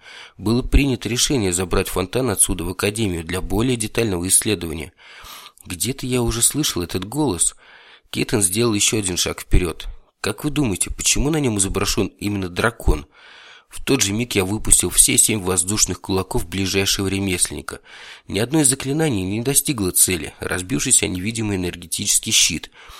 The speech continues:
Глупо было бы думать, что ремесленники не защитились, но я надеялся, что семь кулаков все-таки смогут пробить хотя бы маленькую прореху.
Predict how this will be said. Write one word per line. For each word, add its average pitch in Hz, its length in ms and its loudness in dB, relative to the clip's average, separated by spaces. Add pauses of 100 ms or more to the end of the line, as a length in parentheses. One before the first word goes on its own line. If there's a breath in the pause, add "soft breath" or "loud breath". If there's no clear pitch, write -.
(220 loud breath)
Глупо 113 400 -2
было 139 220 4
бы 98 120 0
думать, 98 380 2
что - 240 0
ремесленники 101 680 -2
не 90 120 -4
защитились, 90 760 0
но 95 140 -6
я 101 160 0
надеялся, 135 480 2
что - 160 -2
семь 117 260 4
кулаков 95 480 0
все-таки - 320 2
смогут 117 440 0
пробить 90 340 2
хотя - 240 -8
бы 90 140 -4
маленькую 98 500 -2
прореху. 98 640 -2